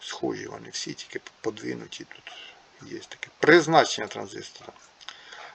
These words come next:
Так, ну давайте ще це почитаємо. Призначення транзистора є керування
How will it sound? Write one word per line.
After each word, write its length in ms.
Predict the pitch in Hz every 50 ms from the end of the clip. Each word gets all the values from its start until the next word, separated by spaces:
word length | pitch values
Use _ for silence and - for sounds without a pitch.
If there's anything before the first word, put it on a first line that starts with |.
| - - -
Так, 300 | - - 123 117 110 -
ну 100 | 131 135
давайте 300 | 131 131 123 117 - -
ще 160 | - - 117
це 180 | 110 - - 110
почитаємо. 460 | - 107 - - - - - 110 101
Призначення 480 | - 123 139 135 139 151 139 120 120 120
транзистора 580 | 123 127 131 143 170 160 - - - 139 139 135
є 200 | 135 135 135 127 - - -
керування 1080 | - - 170 180 180 170 175 170 156 151 151 143 135 123 120 120 117 113 101 101